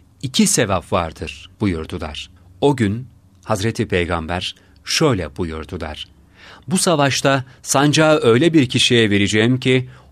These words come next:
o hem Allah'ı ve hem de Peygamberini seviyor." Sonra Hazreti Peygamber gözlerinden rahatsız olan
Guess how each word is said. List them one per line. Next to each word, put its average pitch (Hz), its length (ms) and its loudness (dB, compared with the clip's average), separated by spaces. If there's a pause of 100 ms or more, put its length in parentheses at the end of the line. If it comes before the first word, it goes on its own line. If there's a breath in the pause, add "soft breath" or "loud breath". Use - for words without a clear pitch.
(120)
o 143 360 4
hem 143 380 0
Allah'ı 110 640 0 (260 soft breath)
ve 120 180 4
hem 151 300 -2
de 147 180 2 (280 soft breath)
Peygamberini 156 640 4
seviyor." 87 600 -4 (240)
Sonra 151 440 0
Hazreti 120 380 0
Peygamber 87 640 -4 (320 soft breath)
gözlerinden 151 800 2
rahatsız 117 480 -2
olan 107 380 0